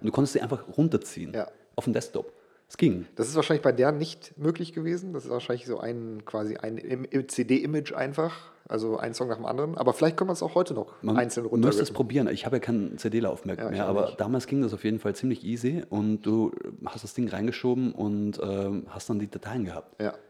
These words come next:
Speaker 1: Also wirklich schön, die komplette C D eins, komplette C D, äh, C D zwei und es war alles Dateien.
Speaker 2: Ja. Aber es, also wie war es bei euch? Bei uns war das, und ich spreche jetzt wirklich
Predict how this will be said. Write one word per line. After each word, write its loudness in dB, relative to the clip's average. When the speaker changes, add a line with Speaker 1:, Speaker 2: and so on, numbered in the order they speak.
Speaker 1:
Also -2
wirklich -2
schön, 2
die -18
komplette 6
C -8
D 0
eins, 0
komplette -4
C -10
D, -18
äh, -4
C -4
D -4
zwei -6
und -6
es -10
war 0
alles -2
Dateien. -4
Speaker 2:
Ja. 0
Aber 6
es, 0
also 2
wie -8
war 6
es -4
bei 0
euch? -2
Bei -4
uns -4
war 2
das, 2
und -8
ich -8
spreche -4
jetzt -10
wirklich -4